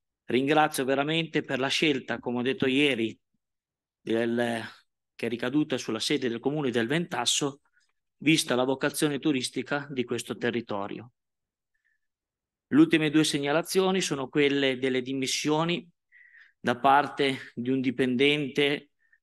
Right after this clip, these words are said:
dell'ufficio tecnico, datate quindici undici duemilaventitré,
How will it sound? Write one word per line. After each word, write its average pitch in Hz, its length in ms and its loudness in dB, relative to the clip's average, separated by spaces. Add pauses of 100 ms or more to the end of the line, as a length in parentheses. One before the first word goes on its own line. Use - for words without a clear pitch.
dell'ufficio 123 560 0
tecnico, 170 720 -2 (640)
datate 131 560 -2
quindici 131 680 -2 (320)
undici 131 720 -4 (500)
duemilaventitré, 135 960 2